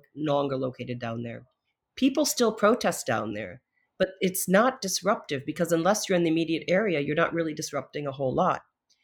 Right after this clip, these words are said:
And this is something that really confounds a lot of the sort of events data coding for protests that a lot of political science do, which I'm not opposed to doing it. But I noticed that often you see where there's spikes in numbers of protests and you think these are the most contentious moments.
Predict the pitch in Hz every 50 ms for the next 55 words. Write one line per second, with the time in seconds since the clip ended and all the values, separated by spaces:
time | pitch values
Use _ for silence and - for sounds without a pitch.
0 | _ _ _ - 180 208 233 226 - 240 233 - 196 170 170 170 - 170 170 170
1 | 165 147 160 165 165 160 - - 160 147 - 156 151 156 160 165 156 - 160 147
2 | 147 143 147 147 151 147 147 147 143 139 135 135 - _ _ _ _ _ _ _
3 | - - 165 156 139 127 143 147 151 147 156 151 - - 165 151 156 151 156 147
4 | 147 - - 143 135 131 131 127 127 131 127 - - - 139 131 127 - - 139
5 | 135 135 - 139 123 127 - - - 139 127 127 131 127 123 127 135 - 135 135
6 | 135 127 - 123 - - 156 175 180 180 - - - - 135 131 131 131 131 151
7 | - - 175 180 208 247 226 185 - 196 185 175 170 - - 156 143 175 190 180
8 | 143 117 104 92 - _ _ _ _ _ - - - _ - 170 165 160 160 160
9 | 170 190 208 190 165 143 143 - - - - 156 147 139 139 - - - _ _
10 | _ _ _ _ _ _ _ - - 160 185 196 - - 175 165 156 156 151 151
11 | - - 165 156 156 147 151 147 143 143 139 135 - - - - 151 151 151 -
12 | - 156 151 143 139 135 131 131 - - 131 - - 233 262 262 - 190 160 156
13 | 151 - - 143 147 143 131 - 160 156 147 - - 151 139 147 139 139 139 135
14 | 131 127 127 - - 143 135 139 127 127 131 - 127 - - 151 185 196 180 143
15 | 123 - - -